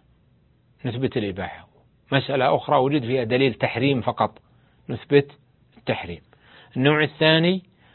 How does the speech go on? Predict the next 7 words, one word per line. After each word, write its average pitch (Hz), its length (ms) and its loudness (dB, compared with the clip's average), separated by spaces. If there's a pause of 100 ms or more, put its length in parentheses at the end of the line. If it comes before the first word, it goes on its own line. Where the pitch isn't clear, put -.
(200)
ما 135 200 4
وجد 151 360 4
فيه 131 340 0
دليل 120 460 2
نفي، 113 460 0 (1500)
فحينئذ 123 580 0
نثبت 127 520 2